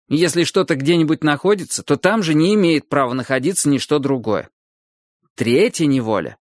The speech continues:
это насилие, которому подвергает нас время, потому что мы в нем заключены. Если нас выпустит среда, то поймает четверг, после четверга придержит пятница. Вечная муштра, настоящая казарма.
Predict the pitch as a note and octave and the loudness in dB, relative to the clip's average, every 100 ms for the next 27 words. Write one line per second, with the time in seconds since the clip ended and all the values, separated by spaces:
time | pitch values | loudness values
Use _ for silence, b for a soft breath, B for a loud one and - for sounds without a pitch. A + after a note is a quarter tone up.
0 | - A2 D#3+ C3+ D3+ - F#3+ F#3+ F3 E3+ | -6 -6 -2 0 0 -2 0 2 2 0
1 | D#3+ F#3+ F#3+ F3+ F3 D#3+ E3 E3+ F#3 F#3 | 0 0 0 0 0 0 0 0 0 0
2 | F3+ F3 F3+ A#3+ D#3+ G2 - B B B | -2 -2 0 2 0 -2 -8 B B B
3 | B A#2 C3+ F#3+ - F#3 F#3+ G#3 F3 A3 | B -2 0 0 0 0 2 2 2 2
4 | G3 F#3 G3 - G3 C3+ C3 - _ _ | 0 -2 -4 -2 0 0 0 -6 _ _
5 | _ - B2 D#3+ F3 E3 D3 E3+ C#3+ D3+ | _ -4 -2 0 2 2 2 0 0 -2
6 | - C#3 - D3 D3 A3 F#3+ C3+ B2 B2+ | -4 -4 -2 0 0 0 -2 -2 0 0
7 | C3+ C3+ D#3+ F#3 A#3+ G#3 - b b b | -2 -4 -8 -2 -2 -2 -8 b b b
8 | b - - - A#2 C#3 B2+ B2+ - A#2 | b -2 -2 -4 -2 0 2 -2 -2 -4
9 | A#2 G#2 G#2+ - D#3+ F#3+ F#3 F3 - D#3+ | -2 -4 -4 -2 0 0 -2 -4 -4 -8
10 | C#3 - _ - - - B3+ C#4 - - | -8 -12 _ -16 -10 -4 -2 -2 -4 -4
11 | A#3+ A3+ G#3+ G3+ - F#3 D3+ G#2+ - C3+ | 0 0 -2 -4 -4 -2 -2 -4 -4 -2
12 | D3+ D3 F#3+ G#3+ G3+ G3 G3+ A3 G#3 D#3+ | 2 2 0 -2 -4 -2 -2 0 -2 -2
13 | D3+ | -10